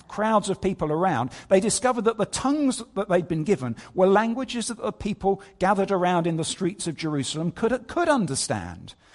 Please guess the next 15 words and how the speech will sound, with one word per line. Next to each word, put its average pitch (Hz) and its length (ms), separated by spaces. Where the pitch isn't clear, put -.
And 208 140
this 233 160
was 214 140
God's 262 340
truth. 151 300
This 180 180
was 196 140
God's 247 300
testimony 147 840
going 208 340
out 170 380
into 165 260
the 147 100
streets - 680
and 135 180